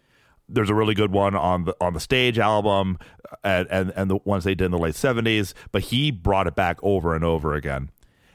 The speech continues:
And what that I like about Bowie is that he, he goes out of his way to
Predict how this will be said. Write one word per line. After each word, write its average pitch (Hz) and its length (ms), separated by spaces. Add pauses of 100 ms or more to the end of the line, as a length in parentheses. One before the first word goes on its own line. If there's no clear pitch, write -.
(160)
And 98 340 (640)
what 156 240
that 240 120
I 156 80
like 113 320
about 98 320
Bowie 87 360
is 90 340
that 90 280 (720)
he, 156 300
he 143 200
goes 190 340
out 214 160
of 143 60
his 104 140
way 95 380
to 92 580